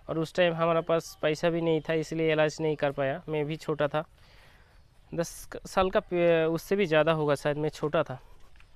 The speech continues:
ये मेरा पिताजी। तो ये तालाब है, इसमें हम लोग पूरा, मतलब, इधर का जितना घर है, अगल-बगल देख सकते हैं,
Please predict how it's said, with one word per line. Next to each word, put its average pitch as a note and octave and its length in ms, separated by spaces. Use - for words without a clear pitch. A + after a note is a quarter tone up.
ये E3 140
मेरा D3 180
पिताजी। B2+ 400
तो F3 60
ये G3 140
तालाब F#3+ 380
है, G3+ 220
इसमें F3+ 260
हम F3 180
लोग F3+ 160
पूरा, F3 640
मतलब, F3+ 260
इधर F#3 220
का F#3 100
जितना F3 380
घर D#3 280
है, D#3+ 240
अगल-बगल D#3+ 480
देख D#3 160
सकते D#3 300
हैं, E3 100